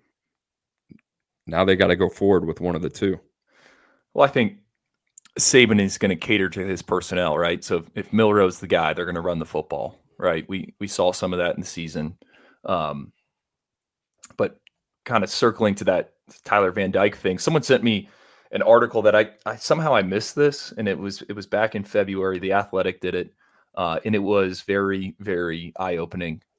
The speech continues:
Speaker 2: It was about the top fifty quarterbacks the past five years, so going back to twenty seventeen, um, and it was kind of a study of what happened with each one of them, and it said that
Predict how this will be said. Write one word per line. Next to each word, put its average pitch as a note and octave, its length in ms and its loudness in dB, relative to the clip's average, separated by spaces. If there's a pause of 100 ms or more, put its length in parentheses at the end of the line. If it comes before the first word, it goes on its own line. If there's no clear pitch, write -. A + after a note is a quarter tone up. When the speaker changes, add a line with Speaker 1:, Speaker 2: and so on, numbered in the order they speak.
(200)
Speaker 2:
It G2+ 60 -8
was F#2 140 -6
about G2 400 0
the F#2 100 -6
top A2 500 2
fifty G#2+ 380 -4
quarterbacks G2 840 -2
the G2+ 100 -10
past G2 560 -2
five G2+ 420 2
years, F#2 320 -4
so F#2+ 120 -6
going F#2+ 180 -2
back F#2+ 200 0
to F#2 100 -10
twenty G2+ 420 -6
seventeen, F2+ 920 -4 (640)
um, E2 460 -4 (420)
and G2 160 -6
it - 220 -8
was - 340 -8 (380)
kind G#2+ 140 0
of F#2+ 60 -2
a - 60 -6
study A2 480 8
of F#2 120 2
what G2+ 180 6
happened G2 400 0
with F#2+ 140 -10
each G2+ 260 -6
one G2+ 140 2
of G#2 60 -2
them, F2+ 180 -4
and E2+ 100 -4
it - 100 -12
said G#2 340 2
that F#2 340 0